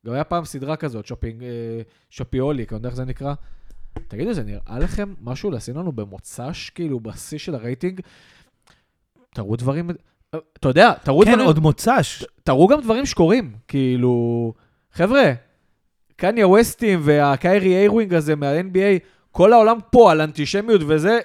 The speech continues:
Speaker 1: זה המיין סטורי שלכם במוצ"ש, שזה בערך היום היחידי שאנשים יושבים ורואים את הגיא פינס אחרי התוכנית, אתה יודע.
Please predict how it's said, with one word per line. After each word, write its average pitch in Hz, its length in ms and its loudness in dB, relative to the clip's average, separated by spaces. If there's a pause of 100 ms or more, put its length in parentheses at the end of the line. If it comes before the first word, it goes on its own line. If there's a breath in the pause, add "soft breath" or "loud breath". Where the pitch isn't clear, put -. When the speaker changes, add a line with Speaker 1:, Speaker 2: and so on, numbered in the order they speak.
Speaker 1:
זה 135 360 0
המיין 262 320 -2
סטורי 262 340 0
שלכם 170 340 -4
במוצ"ש, 147 440 -2
שזה 151 160 -6
בערך 180 220 -4
היום 175 240 -2
היחידי 190 300 -6
שאנשים 190 320 -10
יושבים 175 280 -8
ורואים 170 220 -4
את 147 60 -10
הגיא 156 220 -4
פינס 175 280 -10
אחרי 135 180 -10
התוכנית, 156 420 -8
אתה 139 80 -8
יודע. 131 240 -4